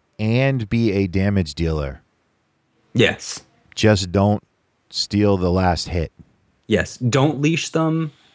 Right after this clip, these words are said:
Speaker 2: Don't leave. Just stay and finish your double backs.
Speaker 1: Right. Go ahead.
Speaker 2: And
Speaker 1: What's the next rotation?
Speaker 2: And the next place you're gonna go is, now, just about as the last thing is gonna die, or if you have both of them very close to low,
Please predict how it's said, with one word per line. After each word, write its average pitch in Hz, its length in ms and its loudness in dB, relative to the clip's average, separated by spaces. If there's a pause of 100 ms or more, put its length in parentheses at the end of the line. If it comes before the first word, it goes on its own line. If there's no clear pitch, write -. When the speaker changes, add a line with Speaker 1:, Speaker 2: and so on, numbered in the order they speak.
(260)
Speaker 2:
Don't 123 300 0
leave. 196 680 0 (300)
Just 120 360 -2
stay 151 540 0
and 117 280 -2
finish 120 340 0
your 120 80 0
double 101 240 0
backs. 78 420 -6
Speaker 1:
Right. 92 280 0 (320)
Go 104 120 2
ahead. 98 200 2
Speaker 2:
And 131 80 2
Speaker 1:
What's 92 160 -2
the 98 80 -4
next 95 220 -2
rotation? 82 500 -2 (400)
Speaker 2:
And 131 180 2
the 123 60 2
next 151 320 -2
place 156 260 -2
you're 151 100 2
gonna 131 180 0
go 110 200 2
is, 104 280 0 (500)
now, 135 380 0 (840)
just 269 460 -2
about 190 240 2
as 165 80 0
the 139 100 -2
last 123 300 2
thing 135 120 0
is 120 60 0
gonna 127 220 0
die, 113 180 2
or 110 140 2
if 104 120 -6
you 113 60 2
have 107 160 0
both 110 240 0
of - 60 -20
them 98 360 0
very 117 280 0
close - 400 -2
to 113 80 -2
low, 117 240 2